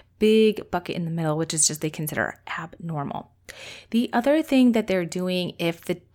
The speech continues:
clinician, the one seeing you in the office, has ordered something called an H P V, is they're also gonna check for the absence or presence of the H P V virus. The H P V virus, its full term is the human papilloma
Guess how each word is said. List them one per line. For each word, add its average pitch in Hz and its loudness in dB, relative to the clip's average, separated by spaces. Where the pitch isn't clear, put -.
clinician, 180 2
the 175 -2
one 175 -2
seeing 226 4
you 208 6
in 185 0
the 180 -4
office, - -4
has - -6
ordered 202 0
something 180 -2
called 175 -4
an 170 -4
H 190 -6
P 165 -10
V, 254 4
is - 2
they're 196 0
also 202 -2
gonna 269 4
check 185 -6
for 180 -2
the 165 -4
absence 240 -4
or 285 2
presence 185 -2
of 180 -8
the - -8
H 175 -6
P 196 -4
V 170 -6
virus. 160 0
The 185 -6
H 220 2
P 269 2
V 254 2
virus, 185 0
its - -6
full 202 0
term 175 -2
is 170 -4
the 156 -4
human 226 2
papilloma 160 -4